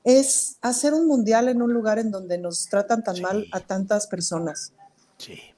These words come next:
Speaker 1: O sea, yo ni siquiera podría pisar Qatar, pues, ¿no?
Speaker 2: Sí.
Speaker 1: Ni, ni Horacio,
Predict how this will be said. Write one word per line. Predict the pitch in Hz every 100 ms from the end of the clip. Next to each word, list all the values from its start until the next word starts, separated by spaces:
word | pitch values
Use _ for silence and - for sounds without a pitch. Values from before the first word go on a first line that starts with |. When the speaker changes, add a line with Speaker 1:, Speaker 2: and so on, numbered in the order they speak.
| -
Speaker 1:
O | 196
sea, | 190 220 196 190 180 - - _ _ _
yo | 185 254
ni | 269
siquiera | 262 262 247
podría | 208 208 208
pisar | 208 202 190
Qatar, | 180 185 156 _ _ _ _ _ _
pues, | 170 -
¿no? | 196 269
Speaker 2:
Sí. | 226
Speaker 1:
Ni, | 220 208 202
ni | 214 220
Horacio, | 202 196 202 - 160